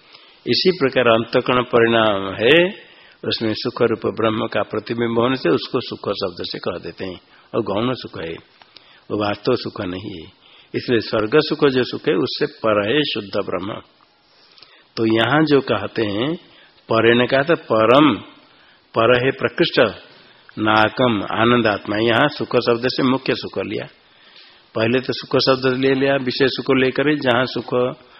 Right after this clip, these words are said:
विरोधी दुख नहीं है, किन्तु यहाँ अथवा कह करके दूसरी व्याख्या करते हैं।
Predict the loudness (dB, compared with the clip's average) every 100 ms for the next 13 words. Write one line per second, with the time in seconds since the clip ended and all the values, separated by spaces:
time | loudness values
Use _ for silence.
0 | -20 -16 -12 -8 -8 0 2 4 2 -2
1 | -2 0 0 2 4 4 2 -4 -12 -20
2 | -6 -2 0 2 0 -2 -2 0 2 2
3 | 0 -2 -4 -4 -2 -2 -4 -16 -20 -20
4 | _ -8 -4 -4 -2 0 0 -2 -2 -4
5 | -6 -4 -4 -4